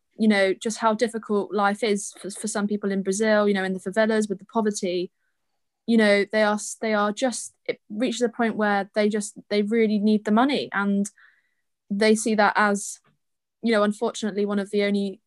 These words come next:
options they potentially have to, to get money and to, you know, feed their family, you know, live their lives where, you know, whether it be in, you know, favelas or, you know, somewhere else, I guess in, in Brazil, you know,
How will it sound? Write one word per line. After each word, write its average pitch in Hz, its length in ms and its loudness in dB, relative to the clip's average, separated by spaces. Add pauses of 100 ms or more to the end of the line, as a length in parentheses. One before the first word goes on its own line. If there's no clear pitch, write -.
(280)
options 226 340 -2
they 214 80 2
potentially 214 380 -4
have 208 280 2
to, 202 500 0 (240)
to 202 300 -2
get 202 160 -2
money 233 260 0
and 226 180 0
to, 196 380 -2 (920)
you 226 100 2
know, 196 200 4
feed 220 240 -4
their 208 100 2
family, 240 680 2
you 214 140 -4
know, 196 320 -4 (360)
live 208 140 -2
their 208 140 0
lives 202 520 0
where, 196 220 -6
you 214 100 -4
know, 196 340 -4
whether 196 200 -6
it - 60 -12
be 190 100 -4
in, 190 160 -4
you 196 80 -2
know, 185 120 -4
favelas 226 580 2
or, 190 180 0 (180)
you 214 120 0
know, 185 100 -2
somewhere 185 300 -6
else, 214 240 0
I 226 60 -8
guess 214 200 -8
in, 196 180 -6
in 196 140 -4
Brazil, 196 480 -4
you 233 100 -4
know, 196 220 -4